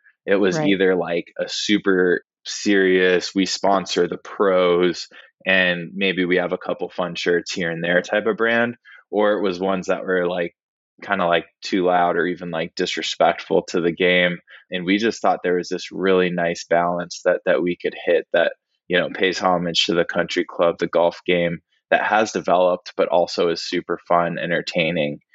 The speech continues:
Speaker 1: and in the moment for right now.
Speaker 2: I think I'm identifying some themes throughout this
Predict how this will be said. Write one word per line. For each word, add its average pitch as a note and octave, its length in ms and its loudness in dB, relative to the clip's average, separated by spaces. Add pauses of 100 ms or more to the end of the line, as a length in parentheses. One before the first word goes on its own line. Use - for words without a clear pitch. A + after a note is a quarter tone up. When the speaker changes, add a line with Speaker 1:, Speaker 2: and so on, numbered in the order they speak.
(200)
Speaker 1:
and E2+ 320 2
in F2 180 0
the E2 80 0
moment D#2+ 560 -4
for - 160 -6
right - 280 -2
now. D#3+ 320 -4 (520)
Speaker 2:
I A#3+ 60 2
think B3+ 220 0
I'm B3+ 180 0 (100)
identifying A3+ 720 0
some G3 220 -2
themes E3+ 580 -4
throughout F3+ 480 0
this F3 320 -2